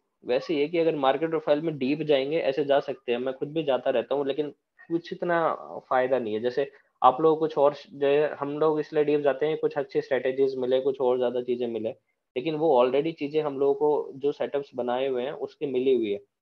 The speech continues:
So, इस session का पूरा main whole soul motto यही है कि आप लोगों को मार्केट profile के बारे में मैं अवेयर कराऊँ,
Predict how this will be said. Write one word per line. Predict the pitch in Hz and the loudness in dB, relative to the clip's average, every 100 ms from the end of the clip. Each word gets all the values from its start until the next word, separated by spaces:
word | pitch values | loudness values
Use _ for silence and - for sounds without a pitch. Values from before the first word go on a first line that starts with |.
| _ _ _ _ - | _ _ _ _ 0
So, | 175 - - _ _ - | 2 0 -6 _ _ -6
इस | 175 | -4
session | - 139 - 156 | -4 -6 -6 -6
का | 175 | -6
पूरा | 165 143 175 | -4 0 2
main | 139 131 143 156 | 2 0 0 0
whole | 139 127 | 0 0
soul | 131 156 143 | 2 0 0
motto | 131 135 | -4 0
यही | 127 139 120 | 0 0 -2
है | 131 | -4
कि | - | -2
आप | 131 127 | 0 0
लोगों | 131 139 | -2 -2
को | 147 | 0
मार्केट | 127 123 147 | 0 0 -2
profile | 147 139 131 | -2 -2 0
के | 139 | 0
बारे | 127 123 | 2 0
में | 131 | -2
मैं | 135 131 | -4 -2
अवेयर | 110 117 | 0 -2
कराऊँ, | 113 113 123 | -2 -4 -4